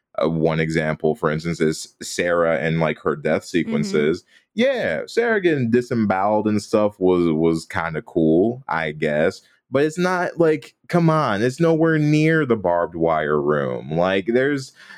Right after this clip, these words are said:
Speaker 1: like, w-, again, when you're using the same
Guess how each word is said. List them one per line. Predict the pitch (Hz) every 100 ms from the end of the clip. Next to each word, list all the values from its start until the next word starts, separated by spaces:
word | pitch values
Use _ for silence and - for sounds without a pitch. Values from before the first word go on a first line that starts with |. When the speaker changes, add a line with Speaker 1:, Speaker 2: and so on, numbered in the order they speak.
| - _ _ _ _ _ -
Speaker 1:
like, | 135 123 113
w-, | 123 123
again, | 120 131 117
when | 120
you're | 127
using | 123 131 139 139 131
the | 110
same | - 113 104 101 92